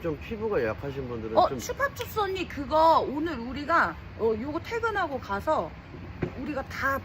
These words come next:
Speaker 2: 포장하고 뭐하고 할 거라서 내일 오전 아홉 시 전에 무조건 다 나가요. 오, 아홉 시 전에 다 나가요. 몽실이 언니 팩 두 개 주문이요. 요거 우리 매니저 캡처 해주세요, 언니들. 우리 매니저 캡처. 몽실이 언니 두 박스 갈게요.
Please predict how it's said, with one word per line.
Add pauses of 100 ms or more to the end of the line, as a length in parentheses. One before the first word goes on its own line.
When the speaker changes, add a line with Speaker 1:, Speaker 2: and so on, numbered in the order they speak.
Speaker 2:
포장하고
뭐하고
할
거라서 (380)
내일
오전
아홉
시
전에
무조건
다
나가요. (420)
오,
아홉
시
전에
다
나가요. (220)
몽실이
언니
팩
두
개
주문이요. (280)
요거
우리
매니저
캡처
해주세요,
언니들.
우리
매니저
캡처.
몽실이
언니
두
박스
갈게요.